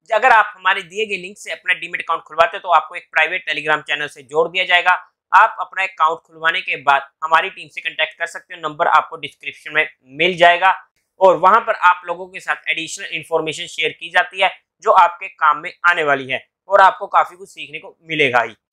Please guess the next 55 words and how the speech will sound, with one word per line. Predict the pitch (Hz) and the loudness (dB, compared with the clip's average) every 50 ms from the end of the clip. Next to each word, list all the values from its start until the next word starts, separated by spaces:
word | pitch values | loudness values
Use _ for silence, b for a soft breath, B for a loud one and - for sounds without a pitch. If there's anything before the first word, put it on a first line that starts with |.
| _ _ _ - | _ _ _ 4
अब | 233 277 277 - | 4 4 4 2
अगर | 254 214 226 220 196 | 0 4 4 6 4
हम | 165 165 | 4 2
company | - _ _ - 196 202 196 - 254 240 | -2 _ _ -16 -16 -16 -16 -18 -18 -14
की | 208 180 139 123 _ - | -12 -12 -14 -12 _ 2
valuations | 165 170 196 196 196 185 220 247 247 240 | 2 2 2 2 -4 -4 -4 -4 -6 -6
की | - 240 220 | -8 -6 0
बात | 185 185 175 170 - - | 4 4 4 4 0 -4
करते | - 156 - - 143 | -8 -8 -6 -8 -14
हैं | 131 120 _ _ _ _ _ _ _ - | -14 -14 _ _ _ _ _ _ _ -10
तो | 233 233 | -10 -10
टू | 233 - 277 302 277 | -8 -8 -10 -6 0
थाउजेंड | 247 196 180 175 202 208 190 | 2 2 2 2 -2 -6 -8
ट्वेंटी | _ 196 190 190 190 208 | _ -14 -14 -12 -12 -14
टू | - _ 226 247 240 | -16 _ -18 -14 -8
के | - 220 190 - - | -6 -6 -6 -4 -6
according | 170 - - 165 160 165 180 - _ | -10 -6 -2 -4 -4 -4 -4 -12 _
ईपीएस | 180 175 165 196 214 208 196 | -20 -18 _ -10 -10 -10 -10
निकल | 185 170 180 180 | -12 -12 -12 -8
के | 175 175 | -4 -4
आती | 170 160 185 | -4 -4 -6
है | 190 | -10
थर्टी | _ - 165 160 - 175 175 | _ -8 -8 -8 -8 -14 -6
फ़ाइव | - 170 165 170 165 - | 0 0 0 0 0 -6
पॉइंट | 170 175 170 | -14 -14 -14
सेवन | - - - 151 147 151 175 190 | -10 -2 0 0 2 2 0 -4
एट | 170 180 170 | -4 -8 -8
की, | - _ 196 180 _ _ _ _ _ _ 208 | -10 _ -20 _ _ _ _ _ _ _ -12
P | 220 233 233 | -6 -2 2
ratio | 226 214 196 214 208 | 2 2 0 0 -8
निकल | 202 185 - 185 | -8 -10 -8 -4
के | 180 185 | -2 -2
आती | 180 - | -2 -2
है | 190 _ | -6 _
थर्टी | - 180 170 - - 180 | -8 -8 -8 -8 -10 -14
पॉइंट | - 185 180 - 127 | -8 -8 -8 -6 -2
वन | 135 156 165 175 | 0 0 2 2
एट | 190 190 - | 2 -2 -2
की | - - | -4 -18
और | - - 180 170 170 | -10 -4 -2 -2 -2
return | 170 160 185 190 190 | 0 0 0 0 2
on | 196 190 175 | 2 0 2
net | 170 160 151 | 2 0 0
worth | - 165 160 | -4 -10 -10
निकल | 156 - 160 156 | -10 -12 -12 -8
के | 151 151 | -8 -8
आती | 151 170 | -6 -8
है | 175 | -8
ट्वेंटी | - 170 156 143 139 - 160 | -6 -6 -6 -6 -6 -12 -20
थ्री | _ 151 151 151 | _ -16 -16 -16
पॉइंट | 143 - 175 175 _ | -16 -16 -20 -20 _
टू | _ - 156 165 | _ -12 -6 -2
नाइन | 156 143 139 127 | 0 0 0 -2
परसेंट | 120 - - - 123 120 104 | -8 -14 -16 -14 -14 -14 -14
की। | _ _ 113 | _ _ -20